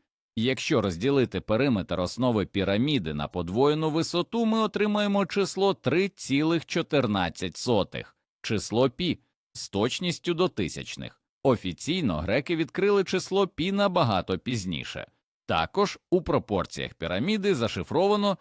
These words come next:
золотий перетин або число фі. Скептики, звісно, заявляють, що це лише збіг. Мовляв, якщо довго вимірювати купу каміння,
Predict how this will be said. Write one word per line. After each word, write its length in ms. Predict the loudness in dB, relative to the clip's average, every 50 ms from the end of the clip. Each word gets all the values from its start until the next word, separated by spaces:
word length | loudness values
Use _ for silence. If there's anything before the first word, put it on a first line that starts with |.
| _ _ _ -8
золотий 560 | -6 0 2 4 4 4 4 4 2 0 0
перетин 600 | 2 0 0 0 0 0 -4 -4 -6 -10 -10 -10 -12 _ _ -2
або 460 | 0 2 2 2 2 2 2 2 2
число 500 | 2 0 0 0 0 0 -2 0 -2 -2
фі. 320 | -2 -4 -10 -10 -10 -10 _ _ _ _ _ -12
Скептики, 720 | -12 -10 -2 2 2 2 2 0 -6 -6 -4 -2 -4 -4
звісно, 420 | -2 -2 -2 -2 -2 -2 -4 -6
заявляють, 680 | -4 -2 -2 -2 -2 -2 0 2 2 2 2 0 -2 -8 -14
що 260 | -12 -8 -2 -2 -2
це 240 | -2 0 0 0 2
лише 420 | 2 2 2 0 0 0 -2 -2 -2
збіг. 400 | -2 -6 -6 -8 -8 -8 _ _ _ _ _ _ _ _ -2
Мовляв, 640 | 0 2 4 4 4 4 4 2 2 0 -2 -6 _ -10
якщо 460 | -6 0 2 2 2 2 0 0 0
довго 360 | 0 2 4 4 4 4 2
вимірювати 800 | 0 0 2 2 2 4 4 2 2 0 -2 -2 -6 -6 -8 -10
купу 400 | -8 2 4 4 4 4 0 -10
каміння, 640 | -6 -4 -2 0 2 2 2 2 2 2 0 0 -2